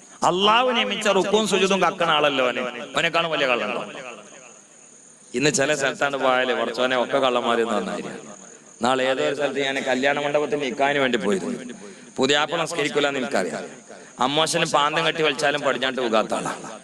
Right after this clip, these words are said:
പിന്നെ സാക്ഷികളായിട്ട് ഒപ്പിടുന്ന ആൾക്കാരെ കഥ പറയണ്ട. അപ്പൊ എനിക്ക് തോന്നി, "പടച്ചോനെ, ഇവിടെ പറഞ്ഞു കൊടുക്കുന്ന സീഗൊക്കെ ഒന്ന് അങ്ങോട്ട് മാറ്റിയാലോ" എന്ന്. ഏ,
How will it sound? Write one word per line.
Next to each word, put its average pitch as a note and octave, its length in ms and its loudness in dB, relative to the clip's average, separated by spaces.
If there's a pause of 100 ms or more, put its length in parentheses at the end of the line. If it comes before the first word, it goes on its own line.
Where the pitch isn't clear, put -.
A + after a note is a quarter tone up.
(680)
പിന്നെ C3 140 4
സാക്ഷികളായിട്ട് D#3+ 720 0
ഒപ്പിടുന്ന E3 380 0
ആൾക്കാരെ D3 320 2
കഥ A#2+ 220 0
പറയണ്ട. G2+ 380 0 (1160)
അപ്പൊ C3+ 140 0
എനിക്ക് C#3+ 320 0
തോന്നി, D3+ 200 2
"പടച്ചോനെ, D3 420 0
ഇവിടെ D3+ 160 0
പറഞ്ഞു C#3+ 300 2
കൊടുക്കുന്ന D#3 320 2
സീഗൊക്കെ D3+ 540 2
ഒന്ന് D#3 120 4
അങ്ങോട്ട് D3 160 2
മാറ്റിയാലോ" A#2+ 560 2
എന്ന്. A#2 140 -2 (960)
ഏ, B2+ 160 0